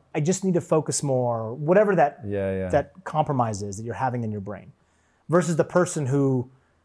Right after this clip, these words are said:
Speaker 1: goes out into the lead early on in the race, puts themselves out there, Prefontaine style, and, and gasses out and says, like, "I left it on the table." Like, that
Speaker 2: Mm.
Speaker 1: is incredibly admirable. And so I had that fear. And also many, I think people also, um,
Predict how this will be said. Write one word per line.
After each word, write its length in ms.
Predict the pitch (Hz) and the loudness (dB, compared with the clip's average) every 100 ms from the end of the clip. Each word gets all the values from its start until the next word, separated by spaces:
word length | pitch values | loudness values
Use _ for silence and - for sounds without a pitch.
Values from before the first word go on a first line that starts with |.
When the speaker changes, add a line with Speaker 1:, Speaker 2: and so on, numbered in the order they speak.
| _ 135 | _ 0
Speaker 1:
goes 260 | 160 165 160 | 2 4 4
out 160 | 170 | 2
into 120 | 147 | 2
the 120 | 131 131 | 0 2
lead 340 | 147 143 127 | 2 2 0
early 240 | 143 131 131 | 0 0 2
on 120 | 123 | 0
in 60 | |
the 60 | 117 | 0
race, 300 | 123 123 - | 0 0 -2
puts 340 | - 202 202 | -2 0 0
themselves 440 | 190 151 - 143 131 | 0 0 2 2 4
out 240 | 135 147 | 2 2
there, 240 | 127 110 107 | -2 -4 -4
Prefontaine 600 | 160 139 135 123 135 139 | -4 -2 -2 -2 -4 -4
style, 480 | - 113 104 107 - | -8 -8 -8 -10 -8
and, 340 | 127 123 123 - - | -6 -4 -6 -12 -10
and 180 | 135 127 | -6 0
gasses 360 | 135 151 156 | 2 2 0
out 300 | 220 294 - _ _ _ _ _ _ | 0 0 -4 _ _ _ _ _ _
and 100 | 139 | -4
says, 160 | 156 139 | 0 2
like, 120 | 139 | 2
"I 80 | 131 | 2
left 220 | 147 147 | 2 0
it 80 | 135 | -2
on 140 | 127 | -2
the 60 | 123 | -6
table." 320 | 180 185 - | -8 -8 -8
Like, 140 | 131 95 | -8 -2
that 200 | 160 165 | 2 2
Speaker 2:
Mm. 40 | 165 | 2
Speaker 1:
is 140 | 123 | 0
incredibly 440 | 127 - 151 120 139 | -4 -2 -2 -2 -2
admirable. 520 | 139 185 123 101 - _ _ _ _ | -2 -2 -4 -8 -14 _ _ _ _
And 120 | 147 123 | -6 2
so 100 | 139 | 2
I 80 | |
had 220 | 139 151 135 | 4 0 0
that 200 | 123 - | -4 -8
fear. 520 | - 175 143 123 - _ _ 156 | 0 2 4 2 -4 _ _ -2
And 80 | |
also 260 | 139 147 143 | 0 0 0
many, 380 | 131 143 143 143 | -2 -2 -2 -4
I 80 | 123 | -4
think 240 | 143 127 | -6 -8
people 280 | 143 135 131 | -6 -2 -2
also, 500 | 120 131 131 113 113 - | 0 -2 -4 -4 -8 -12
um, 300 | 117 110 | -12 -12